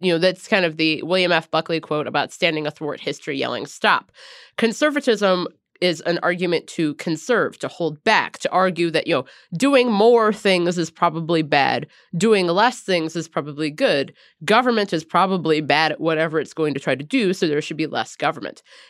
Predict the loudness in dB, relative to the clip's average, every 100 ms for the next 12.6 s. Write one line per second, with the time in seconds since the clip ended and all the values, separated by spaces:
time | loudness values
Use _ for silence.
0 | -2 2 4 4 4 0 0 -4 -4 -2
1 | 0 2 2 2 0 2 2 2 2 0
2 | -6 -4 -2 -2 0 0 -2 -4 -6 -4
3 | -2 -2 0 0 2 0 0 -2 0 -4
4 | -4 -4 -2 -2 -2 -2 -2 -2 -2 -2
5 | -2 -2 -2 0 0 -2 -2 -4 -2 -4
6 | -6 _ -20 -20 -20 _ -12 -2 0 0
7 | 0 2 2 0 -6 -4 -2 -2 -2 0
8 | 2 0 0 -4 -2 -2 -2 -2 -2 -2
9 | -2 -4 0 0 0 2 2 2 0 -2
10 | -6 -12 -2 2 2 0 0 0 2 2
11 | 0 -2 -6 -2 -2 0 0 0 -2 -2
12 | 0 4 6 6 4